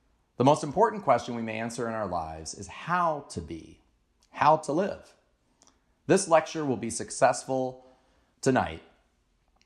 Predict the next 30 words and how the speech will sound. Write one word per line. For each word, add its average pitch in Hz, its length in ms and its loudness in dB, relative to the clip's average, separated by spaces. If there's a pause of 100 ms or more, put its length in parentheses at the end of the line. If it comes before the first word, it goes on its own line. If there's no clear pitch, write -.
(340)
if 120 300 4
it 117 360 -4
enkindles 147 680 -2
in 117 160 -2
you 98 460 -4 (260)
a 101 40 0
deeper 143 400 2
sense 98 440 -4
of 98 160 -10
how 120 320 4
to 113 160 -8
live 90 400 -8 (480)
and 113 100 4
a 117 60 4
deeper 160 340 -2
sense 82 680 -10
that 131 140 2
the 143 240 -4 (260)
ultimate 170 400 4
answer 117 280 -2
to 107 60 -8
that 113 180 0
question 90 560 -4 (120)
is 101 140 -6
found 143 340 4
in 110 100 -4
the 101 60 -4
courage 139 540 -4
and 90 160 -6
hope 131 420 -2